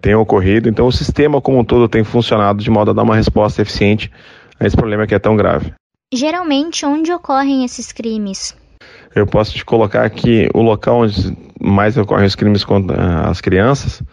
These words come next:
Speaker 1: infelizmente, e por uma questão também lógica, né, são dentro de casa. Os crimes contra a criança acontecem numa área muito próxima ao lar, quando não dentro do próprio lar. Eh, os crimes sexuais, eles acontecem,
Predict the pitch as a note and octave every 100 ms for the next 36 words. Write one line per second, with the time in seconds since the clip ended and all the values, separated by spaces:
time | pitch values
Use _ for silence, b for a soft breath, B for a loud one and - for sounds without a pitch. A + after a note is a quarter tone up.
0 | b b _ - D3 - C3 A2 A2 F#2+
1 | A2+ - - - G#2 G#2 G2 G2+ G#2 G2+
2 | G2 F#2+ F#2+ F#2 A2 - - - b b
3 | _ - G2 F#2 - - B2 - - G#2+
4 | A2+ B2+ F#2 D#2 - - _ _ _ _
5 | _ _ - - - D3 D#3 D3 C#3+ A#2+
6 | A2+ A#2 A2+ - A#2 A2 A2 - B2+ B
7 | B B - A#2 A2 G2+ G#2 G#2+ G#2 A#2
8 | B2+ B2+ B2+ A#2+ - G#2 - G#2 G2 -
9 | G#2 G#2 G2+ G2+ G2+ D#3+ G#3 A3+ G3 D3+
10 | D3 C#3 C3 - A#2 - A#2 F#2 - b
11 | b b b b b _ G2+ G2+ G2+ F#2+
12 | F#2 F2+ - _ _ _ - B2+ - C3
13 | B2+ A#2 A#2+ A#2 A2+ G#2+ A2 G#2 G#2+ G#2+
14 | G#2 G#2+